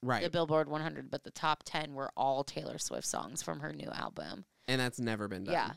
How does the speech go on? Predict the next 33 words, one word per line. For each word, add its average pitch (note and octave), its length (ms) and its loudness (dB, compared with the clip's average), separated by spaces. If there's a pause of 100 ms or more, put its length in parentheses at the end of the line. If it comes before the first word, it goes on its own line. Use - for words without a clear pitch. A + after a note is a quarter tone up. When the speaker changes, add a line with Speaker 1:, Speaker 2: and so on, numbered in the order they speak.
(120)
Speaker 2:
Never A3+ 420 4
been G#3+ 180 -4
done G3 200 0
by F3+ 140 2
any E3 260 2
other E3 180 4
artist D3+ 380 2 (160)
ever. C#2+ 460 -2 (560)
Speaker 1:
Yes. G#2+ 580 -6
Speaker 2:
Um. D3+ 640 -8 (160)
So, F#3 480 2
and F#3 180 -6
then, F3 460 0
let's D3+ 220 -4
see. C2 340 -10 (440)
Speaker 1:
I F3+ 120 10
think A#3 240 2
re-, F#3 160 2 (140)
lo-, C3 380 2
like, C3 260 2
releasing C3+ 500 2
an D3 60 4
album B2+ 580 4
and B2 300 0
then A#2+ 520 2 (120)
going B2 320 2
on A#2+ 140 2
that A#2 200 0
show A2+ 320 2
and A2+ 180 0
announcing A2+ 600 0
a G#2+ 80 -2
tour A2+ 640 -2